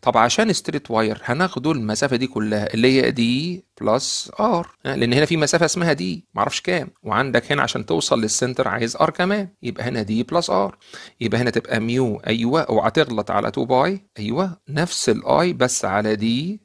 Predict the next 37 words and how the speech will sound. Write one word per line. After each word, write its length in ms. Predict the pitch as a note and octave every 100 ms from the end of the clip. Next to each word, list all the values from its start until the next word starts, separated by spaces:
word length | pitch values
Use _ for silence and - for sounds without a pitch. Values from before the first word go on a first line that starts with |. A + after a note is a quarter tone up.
| -
بلس 300 | F#2+ A#2 - E3+
ار. 280 | G#3 F#3+ - - A#2
الله 400 | G2+ A#2 C#3 -
اكبر. 320 | F3+ - D3 _ -
نعمل 300 | C#3 C3 B2+
ايه 60 |
بقى؟ 300 | C3 C3 A#2+ _ -
هتكنسل 540 | G#2 - C3+ - A#2
فوق 160 | - -
وتحت 420 | - C#3+ C#3+ -
المتشابهات، 720 | G2+ - - D3+ D#3+ F3 - -
ميو 180 | B2 A#2+
على 220 | A2 G#2+
تو، 300 | C3+ D3+ F3
ميو 260 | - D#3 C#3
على 220 | A#2 A#2
تو، 280 | - A2 - _ -
الاي 480 | D3 - D#3+ E3 E3 _ -
مع 200 | B2 A#2
الاي، 260 | G#2+ F#2+ - _
خلاص 200 | - -
كده 240 | - A3 - -
هيطلع 340 | A#2 - E3+
لك 180 | E3 -
وان 200 | D3+ F3+
على 160 | B2+ A#2
ار 260 | D3+ F3+
على 240 | C3+ B2 A#2+
وان 480 | D3 F3+ B2+ A2+
على 520 | G#2+ - G#2+ A#2 A#2 A#2+
باي 480 | D#3 E3 A#2+ A2+
دي 220 | G#2+ C3+ C3
ار، 320 | A#2 F#2+ - -
دي 180 | A2 C3
بلس 240 | - -
ار 140 | - A2
يعني، 240 | G2